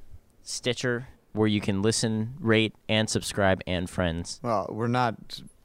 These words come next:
Speaker 1: It was, it was bolded.
Speaker 2: We're not sponsored by Stitcher.
Speaker 1: Well, like, we can be. Um, Apple Podcasts, <laughs> sub-sponsor, Spotify, iHeart, Google Play, and TuneIn.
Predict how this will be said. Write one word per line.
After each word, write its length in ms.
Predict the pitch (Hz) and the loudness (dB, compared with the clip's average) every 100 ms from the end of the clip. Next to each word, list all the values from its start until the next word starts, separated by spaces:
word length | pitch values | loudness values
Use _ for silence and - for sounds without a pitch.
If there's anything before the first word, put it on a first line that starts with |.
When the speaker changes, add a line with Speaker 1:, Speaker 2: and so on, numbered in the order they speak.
| _ | _
Speaker 1:
It 100 | - | 2
was, 220 | 147 151 - | 6 6 4
it 100 | 180 | 6
was 160 | 180 | 6
bolded. 560 | 131 120 117 120 120 113 - | 6 6 6 6 4 2 0
Speaker 2:
We're 80 | |
not 180 | 175 170 | 4 4
sponsored 720 | - - - 151 151 - 113 | 4 0 6 6 6 2 0
by 160 | 90 85 | 2 0
Stitcher. 540 | - - 87 87 87 - _ - | 0 -2 -4 -2 -4 -4 _ -4
Speaker 1:
Well, 160 | 113 - | -2 0
like, 160 | 165 | 2
we 120 | 208 | 2
can 340 | 226 - 110 110 | 2 4 4 4
be. 240 | 110 110 | 4 4
Um, 500 | - 113 110 107 107 - | 6 6 8 6 2 4
Apple 240 | 143 170 | 6 6
Podcasts, 1000 | 156 151 135 135 139 123 120 - - - - | 4 4 4 4 4 6 4 0 -4 -4 -6
<laughs> 60 | - | -10
sub-sponsor, 840 | - 170 156 - 156 147 156 151 | 2 4 4 4 6 6 2 0
Spotify, 600 | - - 135 135 139 127 98 120 | 0 4 4 6 4 6 6 6
iHeart, 240 | 123 120 | 6 4
Google 260 | 113 117 120 | 4 2 2
Play, 340 | - 107 104 - | 2 4 4 2
and 220 | 123 120 | 0 0
TuneIn. 500 | 120 110 104 95 101 | 2 0 2 2 0